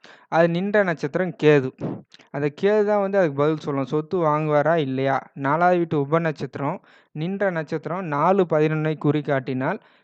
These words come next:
அந்த ஜாதகர் சொத்தை வாங்குவார். அப்ப நாலாவது வீட்டு உபநட்சத்திரம் சுக்கிரன் நின்ற நட்சத்திரம் கேதுவா இருக்கிறதால, அந்த கேதுவோட குறிகாட்டி பாருங்க,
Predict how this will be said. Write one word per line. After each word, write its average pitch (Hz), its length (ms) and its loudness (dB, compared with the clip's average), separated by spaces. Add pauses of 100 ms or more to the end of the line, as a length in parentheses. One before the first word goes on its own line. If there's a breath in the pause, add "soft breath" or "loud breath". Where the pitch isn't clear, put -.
(120)
அந்த 160 280 -2
ஜாதகர் 143 500 0
சொத்தை 156 440 -4
வாங்குவார். 127 560 -4 (200)
அப்ப 151 460 -6
நாலாவது 175 340 -4
வீட்டு 175 200 -6
உபநட்சத்திரம் 156 640 -6
சுக்கிரன் 170 480 -6
நின்ற 156 340 -6
நட்சத்திரம் 151 540 -8
கேதுவா 165 360 -2
இருக்கிறதால, 135 600 -10 (440 soft breath)
அந்த 170 180 -8
கேதுவோட 190 500 -6
குறிகாட்டி 160 420 -6
பாருங்க, 143 380 -2